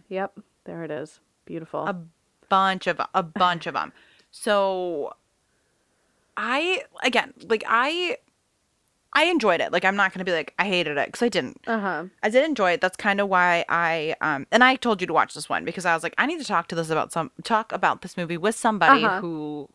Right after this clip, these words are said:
Speaker 2: has seen the original, can kind of look at it a little bit differently."
Speaker 1: Yeah.
Speaker 2: Um, this movie also has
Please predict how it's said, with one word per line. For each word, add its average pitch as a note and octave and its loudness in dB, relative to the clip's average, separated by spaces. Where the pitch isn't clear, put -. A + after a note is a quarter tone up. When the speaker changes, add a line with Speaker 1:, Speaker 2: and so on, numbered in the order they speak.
Speaker 2:
has F#3+ -6
seen G#3 -4
the A3+ 0
original, F3 2
can F3 -10
kind E3 -2
of D#3 -4
look F3 -8
at D#3 2
it D3+ 0
a C#3+ -2
little D3 -4
bit C#3 -6
differently." B2 -8
Speaker 1:
Yeah. G2+ -6
Speaker 2:
Um, D#3+ -6
this G#3+ -2
movie A#3 0
also G3 2
has F3+ -2